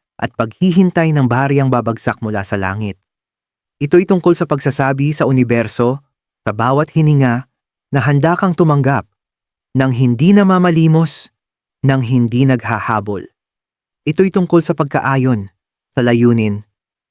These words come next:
sa enerhiya. Sa mas malalim na bahagi mo na naaalala, hindi ka kailanman nawala ng kapangyarihan. Hakbang uno,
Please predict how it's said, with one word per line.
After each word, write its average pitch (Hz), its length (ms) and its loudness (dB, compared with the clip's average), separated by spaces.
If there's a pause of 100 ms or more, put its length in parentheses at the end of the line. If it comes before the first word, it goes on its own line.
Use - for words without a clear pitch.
(240)
sa 123 80 0
enerhiya. 143 560 0 (1120)
Sa 120 160 -2
mas 113 160 -2
malalim 120 480 2
na 131 80 2
bahagi 117 480 -2
mo 131 160 2
na 131 160 0
naaalala, 117 720 0 (640)
hindi 240 240 4
ka 220 160 -2
kailanman 160 480 2
nawala 131 320 2
ng 123 160 -2
kapangyarihan. 113 800 -2 (880)
Hakbang 214 320 0
uno, 196 480 2